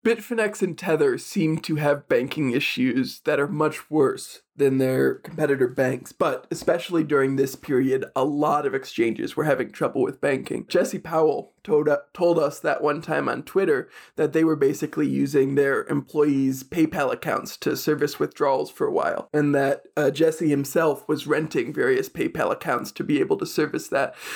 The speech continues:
So it was not a uniquely Bitfinex and Tether problem, but, uh, they do seem to have had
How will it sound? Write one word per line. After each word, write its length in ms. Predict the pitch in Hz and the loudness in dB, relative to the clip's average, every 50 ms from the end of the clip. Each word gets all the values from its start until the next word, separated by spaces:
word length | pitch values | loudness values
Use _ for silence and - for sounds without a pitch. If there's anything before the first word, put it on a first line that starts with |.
| - - - | -12 -12 -12
So 240 | - - - 180 170 | -8 -2 0 0 2
it 120 | 170 175 196 | 2 2 2
was 200 | 180 175 170 175 | 2 2 2 2
not 280 | 202 208 208 202 - - | 0 0 0 -2 -4 -2
a 380 | - 165 160 156 147 143 143 - | 0 2 4 4 2 2 -2 -8
uniquely 800 | - 156 147 147 147 143 151 147 147 - - 147 127 - - - _ _ - | -10 -8 -6 -2 0 2 2 2 0 0 -4 -4 -2 -2 -4 -8 _ _ 0
Bitfinex 500 | 160 139 - - - 175 123 - - - | 0 0 0 -2 -4 -2 -2 -2 -2 -2
and 160 | - 135 - | -4 -4 -4
Tether 320 | 135 - 165 151 - 113 104 | -2 -2 -2 0 0 0 -2
problem, 680 | - - - 180 160 117 - - - 95 104 131 196 - _ - - - - - _ _ | -2 -4 -4 -2 0 0 0 0 -2 -4 -4 -4 -6 -8 _ -20 -20 -18 -18 -20 _ _
but, 380 | - 170 160 170 - - - _ - | 0 2 2 2 0 -4 -8 _ -4
uh, 180 | 165 156 147 143 | 0 2 2 2
they 220 | 147 143 170 160 | 2 2 2 0
do 240 | 156 147 - 185 185 | 2 2 0 -2 -2
seem 320 | 165 - - 190 170 160 156 | -2 -2 -2 0 0 0 -2
to 180 | - - - | -2 0 2
have 140 | 156 143 135 | 2 2 2
had 560 | - - 160 151 135 123 143 165 - - 165 | 0 -4 -2 -2 -2 -2 -2 -4 -6 -10 -16